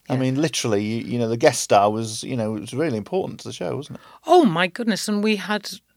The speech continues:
Speaker 2: everybody, Bob Hope,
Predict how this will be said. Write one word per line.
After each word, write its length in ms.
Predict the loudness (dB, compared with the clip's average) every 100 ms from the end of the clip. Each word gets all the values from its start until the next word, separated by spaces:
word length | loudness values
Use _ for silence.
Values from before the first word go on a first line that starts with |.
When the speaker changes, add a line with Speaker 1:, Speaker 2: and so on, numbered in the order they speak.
| -14 -4
Speaker 2:
everybody, 1080 | -4 0 -2 -2 -6 -6 -4 -4 -6 -10 -14 _ _
Bob 240 | -2 -2 -4
Hope, 360 | -6 -2 -2